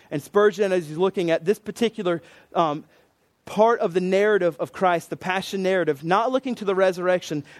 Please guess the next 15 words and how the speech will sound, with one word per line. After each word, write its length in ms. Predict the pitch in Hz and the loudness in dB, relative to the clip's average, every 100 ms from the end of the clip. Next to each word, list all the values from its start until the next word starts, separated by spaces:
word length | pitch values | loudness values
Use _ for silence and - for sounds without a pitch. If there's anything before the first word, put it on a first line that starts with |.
| - | 0
but 140 | 175 | 0
just 300 | 160 240 - | 4 2 0
looking 500 | 175 196 240 269 247 | -2 2 2 0 -2
at 140 | 233 | -2
the 80 | 180 | -4
burial, 580 | 156 185 202 185 147 139 - - | -2 0 2 2 0 -2 -10 -6
he 80 | |
said, 240 | 175 226 202 | 0 2 2
"If, 180 | 185 - | 0 -4
instead 560 | 180 - - 247 254 262 | -6 -6 2 2 4 2
of 180 | 196 | 2
longing 480 | 165 190 214 247 247 | 0 0 0 0 -2
to 140 | - 214 | -2 2
live, 360 | 214 220 202 - - - _ | 4 4 0 -6 -20 -20 _
um, 300 | 180 180 170 | 2 2 -2